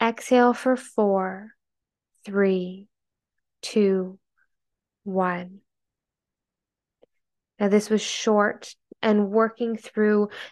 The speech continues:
this process of mindset and thoughts around your body and body image takes more than just repeating meditations.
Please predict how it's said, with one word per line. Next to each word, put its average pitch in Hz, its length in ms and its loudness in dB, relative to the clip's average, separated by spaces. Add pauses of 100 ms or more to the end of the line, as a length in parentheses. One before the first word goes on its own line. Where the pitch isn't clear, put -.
this 214 180 4
process 220 720 0
of 202 100 -2
mindset 196 720 0
and 190 200 -6
thoughts - 340 -4
around 190 320 -2
your 190 100 -6
body 190 420 2
and 185 120 -4
body 185 260 2
image 185 420 -8 (320)
takes 254 260 0
more 233 300 2
than 220 220 -2
just 196 460 -4 (280)
repeating 202 560 0
meditations. 190 1000 -8